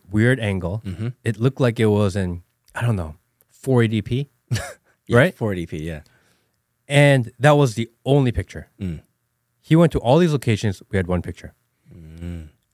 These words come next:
Speaker 1: And then there was a picture of who this Robert Card was supposed to be, and it was the wrong guy.
Speaker 2: Mm.
Speaker 1: Right?
Speaker 2: That's right,
Speaker 1: It
Speaker 2: that's
Speaker 1: was
Speaker 2: right,
Speaker 1: not
Speaker 2: yeah,
Speaker 1: the
Speaker 2: that's right.
Speaker 1: correct
Speaker 2: That's not the right guy.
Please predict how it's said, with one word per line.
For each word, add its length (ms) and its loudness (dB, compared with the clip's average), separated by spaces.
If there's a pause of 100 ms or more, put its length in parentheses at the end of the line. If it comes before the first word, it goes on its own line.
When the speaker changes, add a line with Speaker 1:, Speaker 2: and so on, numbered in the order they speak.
Speaker 1:
And 200 4
then 220 4
there 140 6
was 200 4
a 60 -2
picture 600 0
of 280 0 (120)
who 200 6
this 240 0
Robert 320 2
Card 220 2
was 140 2
supposed 200 0
to 80 -20
be, 220 -4 (180)
and 100 -2
it 60 2
was 100 -2
the 60 -2
wrong 160 2
guy. 180 -4 (540)
Speaker 2:
Mm. 720 -10
Speaker 1:
Right? 300 2
Speaker 2:
That's 260 -6
right, 60 -2
Speaker 1:
It 60 -2
Speaker 2:
that's 60 8
Speaker 1:
was 120 6
Speaker 2:
right, 100 2
Speaker 1:
not 120 6
Speaker 2:
yeah, 80 2
Speaker 1:
the 80 -6
Speaker 2:
that's 100 -2
right. 40 -12
Speaker 1:
correct 360 0 (120)
Speaker 2:
That's 160 -8
not 140 -6
the 80 -8
right 180 -6
guy. 220 -8